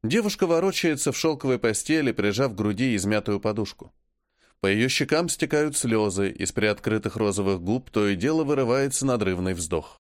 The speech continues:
Хеннесси умер, и она плачет. Всё логично. Но действительно ли она плачет по юному Набунаге? Принцесса не знает. Даже более того, она сомневается.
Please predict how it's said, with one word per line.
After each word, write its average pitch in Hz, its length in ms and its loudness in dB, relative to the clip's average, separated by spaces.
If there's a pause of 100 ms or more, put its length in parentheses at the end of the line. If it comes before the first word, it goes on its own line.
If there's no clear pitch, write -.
(840)
Хеннесси 139 600 0
умер, 160 500 0
и 120 60 0
она 107 280 2
плачет. - 540 -4 (560)
Всё 104 240 0
логично. 101 580 -2 (560)
Но 120 160 2
действительно 131 680 0
ли 170 140 2
она 151 260 2
плачет 131 400 0
по 123 120 2
юному 101 360 2
Набунаге? 117 640 0 (640)
Принцесса 101 500 0
не 120 120 0
знает. 80 420 -4 (680)
Даже 110 220 2
более 175 360 2
того, 82 360 -2 (260)
она 104 280 0
сомневается. 123 840 0